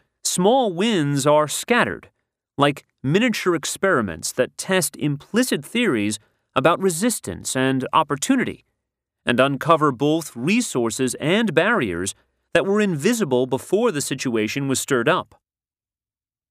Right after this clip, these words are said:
Which is precisely what happened with Michael Phelps. When Bob Bowman started working with Phelps and his mother on the keystone habits of visualization and relaxation,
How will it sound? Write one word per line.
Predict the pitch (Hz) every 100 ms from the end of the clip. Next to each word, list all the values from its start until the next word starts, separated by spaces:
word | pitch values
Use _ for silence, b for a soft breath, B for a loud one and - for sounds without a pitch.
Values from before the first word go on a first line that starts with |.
| _ _ -
Which | 104
is | 98
precisely | - 98 - 139 170 - 190
what | 180 175
happened | 139 143 139 139 135
with | 139 147
Michael | 110 104 110 143
Phelps. | - 104 80 - - - _ _ _ _ _ _ _ _ _ _
When | 156 156
Bob | 156 220 214
Bowman | 151 185 143 113
started | - 151 151 131
working | 113 160 139 110
with | 95
Phelps | - 139 104 90 -
and | 104
his | 95
mother | 113 139 117 98 -
on | 110
the | 113
keystone | - 190 185 - 151 139
habits | 120 175 135 120 -
of | 117 104
visualization | 156 143 120 110 143 170 - 101
and | 85 113 107
relaxation, | 117 104 104 165 180 - 101